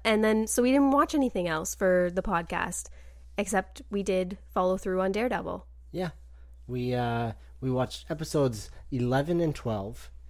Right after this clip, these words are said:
Speaker 2: which we're getting to the home stretch of season one. And these two episodes, I mean, it's simultaneously all coming together
Speaker 1: Mm-hmm.
Speaker 2: while focusing an awful lot on Karen.
Speaker 1: Yeah. Well, hopefully we can get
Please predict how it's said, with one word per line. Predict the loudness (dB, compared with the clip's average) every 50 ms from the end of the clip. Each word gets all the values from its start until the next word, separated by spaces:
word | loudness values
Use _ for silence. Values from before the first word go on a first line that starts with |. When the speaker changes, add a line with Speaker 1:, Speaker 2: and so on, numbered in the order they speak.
| -18 -18 -18 -16 -12
Speaker 2:
which | -12 -10 -8 -6
we're | -4
getting | -4 -4 -2 -2
to | -4
the | -4 -4
home | -4 -4 -4 -4
stretch | -4 -4 -6 -6 -6 -6 -6
of | -8 -8
season | -6 -6 -6 -4 -4 -4 -4
one. | -4 -6 -6 -8 -10 -14 -16 -20 -20 -20 -20 -18 -10 -6
And | -4 -4 -4 -4 -8 -12 -12
these | -6 -2 -2 -2 0
two | 4 6 6 6
episodes, | 6 4 0 0 0 0 2 2
I | 2
mean, | 2 2 2 0 -2 -2
it's | -2 -4 -2 -4 -6 -12 -10
simultaneously | -8 -4 0 2 2 2 2 2 0 0 0 0 0 0 -2 -2 -2 -2 -2 -4 -4 -6
all | -4 0 0 0
coming | 0 0 -2 0 0 0 -2
together | -4 -4 -2 -2 -2 -2 -2 -2 -2 -4 -4 -6 -6
Speaker 1:
Mm-hmm. | -4 -2 0 -2 -2 -4 -6 -12 -10 -6
Speaker 2:
while | -4 -2 0 2 2 2 2 2 0 -2 -4 -12 -14 -16 -16 -16 -14 -14
focusing | -6 -2 0 0 0 0 -2 -2 -2 0 0
an | 0 0
awful | -2 -2 -4 -6 -6 -8 -8
lot | -8 -8 -10 -10
on | -10 -12
Karen. | -14 -14 -14 -16 -16 -18 -20 -18 -4 0
Speaker 1:
Yeah. | 2 2 2 2 0 -4 0
Well, | 2 4 8
hopefully | 10 8 8 8 6 4 4
we | 4 4 4
can | 4 2 2 2 4
get | 4 4 4 4 4 2 -2